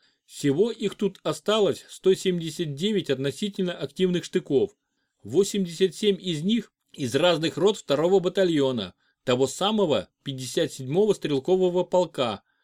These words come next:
плюс военфельдшер с пятью своими людьми, включая двух санитарок и водителя.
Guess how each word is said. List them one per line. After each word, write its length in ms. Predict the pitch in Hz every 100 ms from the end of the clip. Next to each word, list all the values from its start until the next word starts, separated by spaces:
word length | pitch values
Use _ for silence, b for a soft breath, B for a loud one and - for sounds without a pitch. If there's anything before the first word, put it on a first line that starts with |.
| _ _ -
плюс 280 | 165 233
военфельдшер 880 | 190 240 262 - 185 170 143 143 123 _
с 120 | -
пятью 380 | 147 131 196 240
своими 360 | 185 175 202
людьми, 560 | 202 196 160 143 123 98 _ _ _
включая 460 | - 160 - 180 135
двух 240 | 156 160
санитарок 540 | 151 156 165 165 127 131
и 20 |
водителя. 640 | 143 147 147 - 95 90